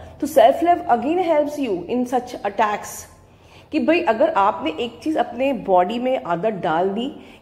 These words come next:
कि मुझे कोई हिला नहीं सकता, ठीक है?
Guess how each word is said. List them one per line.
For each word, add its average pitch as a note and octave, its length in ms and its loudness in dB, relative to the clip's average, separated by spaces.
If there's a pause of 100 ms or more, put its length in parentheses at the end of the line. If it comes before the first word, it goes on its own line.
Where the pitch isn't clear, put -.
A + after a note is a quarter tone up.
कि G4 140 0
मुझे A#3+ 640 2
कोई F4+ 240 2
हिला F#3 500 0
नहीं F3+ 160 -4
सकता, D#3+ 440 -8 (420)
ठीक E3 200 -10
है? B3 400 -8